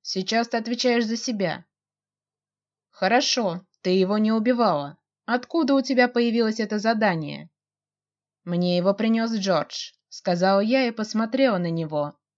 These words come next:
Он сверкал глазами, но внешне его лицо оставалось спокойным и беспристрастным.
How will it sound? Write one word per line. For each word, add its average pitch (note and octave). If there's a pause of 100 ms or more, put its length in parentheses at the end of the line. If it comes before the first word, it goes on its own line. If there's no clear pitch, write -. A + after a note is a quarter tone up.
(200)
Он F#3
сверкал F#3+
глазами, F#3+ (640)
но F#3
внешне G3
его C4+
лицо B3+
оставалось G#3
спокойным F#3+
и G3
беспристрастным. E3+